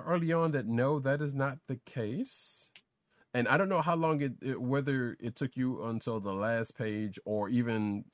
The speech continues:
that, um, that meeting, uh, that you just, we just spoke of to get the sense that things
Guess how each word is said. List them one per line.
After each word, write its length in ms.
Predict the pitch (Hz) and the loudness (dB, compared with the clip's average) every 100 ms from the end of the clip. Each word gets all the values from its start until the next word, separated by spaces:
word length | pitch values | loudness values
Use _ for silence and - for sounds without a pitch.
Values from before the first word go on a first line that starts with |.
| - | -14
that, 300 | 117 117 98 | -4 -2 -2
um, 480 | 101 104 98 95 95 | -2 -2 -2 -2 -4
that 200 | 107 95 - - | -4 -4 -6 -2
meeting, 560 | 110 139 120 101 90 90 _ _ _ _ _ _ _ - | 4 6 4 2 -2 -6 _ _ _ _ _ _ _ -6
uh, 560 | 107 98 95 92 90 67 | -4 -2 -2 -4 -8 -10
that 280 | 107 98 - | -8 -10 -10
you 180 | 98 98 | -10 -6
just, 220 | 101 - - | -8 -10 -8
we 180 | 107 90 | -4 -2
just 200 | 92 - | -4 -6
spoke 260 | 101 95 | -6 -4
of 460 | 95 90 90 85 _ _ _ _ _ | -2 0 -2 -6 _ _ _ _ _
to 120 | - 104 | -2 -2
get 380 | 90 117 - - | 2 2 2 -2
the 120 | 104 | -6
sense 480 | - 113 104 - - | 0 0 0 -2 -4
that 360 | 101 92 - | -2 -2 -8
things 360 | - 117 110 | -4 -2 0